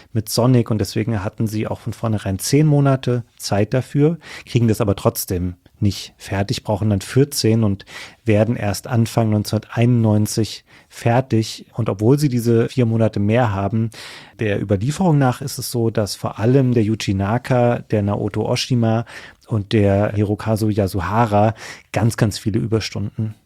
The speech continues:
machen müssen. Also angeblich haben sie über Monate hinweg fast zwanzig Stunden pro Tag gearbeitet und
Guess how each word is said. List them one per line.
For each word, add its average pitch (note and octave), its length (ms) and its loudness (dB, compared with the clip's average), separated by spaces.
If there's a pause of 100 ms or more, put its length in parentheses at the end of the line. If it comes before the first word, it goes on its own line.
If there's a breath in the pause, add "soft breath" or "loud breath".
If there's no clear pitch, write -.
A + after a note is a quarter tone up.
(120)
machen G#2 320 -2
müssen. G#2 480 -2
Also G#2 480 0 (120)
angeblich A#2 600 2
haben A2+ 180 2
sie G#2+ 320 0
über G#2 160 2
Monate A#2 460 4
hinweg G#2+ 320 0
fast - 280 -6
zwanzig A2 400 0
Stunden D3 340 0
pro - 140 -2
Tag A#2+ 460 -2 (260 soft breath)
gearbeitet B2+ 840 0
und A#2 420 -2